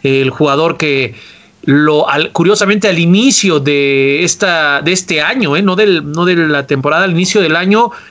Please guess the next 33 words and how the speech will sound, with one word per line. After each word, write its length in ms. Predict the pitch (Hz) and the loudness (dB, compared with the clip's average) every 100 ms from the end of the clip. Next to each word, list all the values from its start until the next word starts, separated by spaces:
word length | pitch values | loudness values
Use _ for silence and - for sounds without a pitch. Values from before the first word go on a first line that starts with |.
| - | -6
Necaxa 680 | 147 160 131 185 196 - 190 | -2 -2 -2 -4 -2 -2 0
lo 120 | 156 | 0
buscó, 480 | 139 135 - 196 220 | 0 -4 0 2 2
después 380 | 208 - 190 190 | 0 0 -2 0
a 80 | 190 | 0
mitad 460 | 165 139 196 202 | -2 0 -2 0
lo 140 | 196 151 | 0 0
volvió 360 | 151 147 185 | 0 2 0
a 40 | 202 | 0
buscar, 520 | 190 - 185 208 - | -2 -2 -2 -2 -4
quería 240 | 156 175 | -2 0
llevarse 380 | 190 175 190 196 | 0 0 0 0
a 40 | |
Violante 440 | 160 156 170 190 202 | 0 0 0 0 0
junto 280 | 180 156 143 | 0 -2 -2
con 160 | 147 | -2
Millán 460 | 151 143 175 190 190 - - - - _ | 0 -2 -2 -2 -4 -6 -20 -20 -20 _
al 180 | 143 143 | -4 -4
equipo 320 | 139 185 196 | -2 -2 0
necaxista. 920 | 185 170 165 - 202 - 220 226 214 - - _ _ - - | -2 -2 -4 -2 -2 0 0 -2 -6 -20 -20 _ _ -20 -8
Entre, 640 | 170 160 151 170 156 151 151 131 | -4 -2 -2 -2 -2 0 -2 -2
primero 300 | 170 190 233 | 0 2 2
la 120 | 185 | 2
Volpe 360 | 156 214 185 156 | 2 0 0 0
le 140 | 143 | 0
dio, 340 | 151 175 170 151 | 2 2 2 2
le 260 | 147 143 | 2 2
había 280 | 143 143 170 | 0 0 0
hablado 320 | 165 165 156 | 2 2 2
bien 280 | 139 160 165 | 2 0 0
de 280 | 147 151 185 | 0 2 2
él, 100 | 190 | 2
después, 480 | 156 - 170 170 | 0 0 0 0